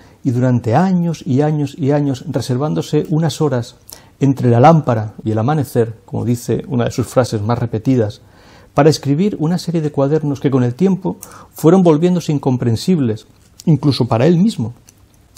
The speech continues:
Son innumerables los esfuerzos de Valéry por encontrar quien le ayudara a ordenar ese inmenso material, todavía hoy, eh, insuficientemente estudiado y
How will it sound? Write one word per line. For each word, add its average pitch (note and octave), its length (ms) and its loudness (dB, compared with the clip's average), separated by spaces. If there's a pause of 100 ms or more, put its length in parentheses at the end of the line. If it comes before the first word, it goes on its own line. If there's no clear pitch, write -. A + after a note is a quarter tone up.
(340)
Son D3+ 280 4
innumerables D3+ 840 2
los B2 260 -4
esfuerzos D3 680 -2
de B2+ 520 -2
Valéry B2+ 520 0 (280)
por B2 120 -2
encontrar B2 580 0
quien B2+ 220 0
le A#2+ 60 0
ayudara B2 380 0
a C#3+ 80 -8
ordenar B2+ 500 0
ese D3+ 240 -4
inmenso C#3+ 380 -2
material, A#2+ 560 0 (520)
todavía D3 480 4
hoy, E3 240 4
eh, B2+ 340 -6 (520)
insuficientemente C#3+ 960 0
estudiado A#2+ 640 -2 (1120)
y C#3 240 0